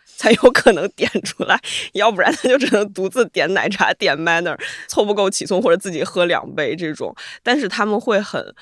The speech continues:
注重和职场发小只是在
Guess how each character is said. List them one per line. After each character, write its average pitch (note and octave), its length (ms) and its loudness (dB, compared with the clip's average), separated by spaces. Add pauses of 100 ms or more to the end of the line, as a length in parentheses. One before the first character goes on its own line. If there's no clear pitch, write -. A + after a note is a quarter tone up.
(380)
注 A#3+ 280 -4
重 F3+ 340 0 (180)
和 D3+ 300 -2
职 F3 220 -4
场 F#3 300 -4
发 F#3 260 0
小 - 260 -8
只 - 160 -12
是 - 180 -8
在 D#3+ 300 0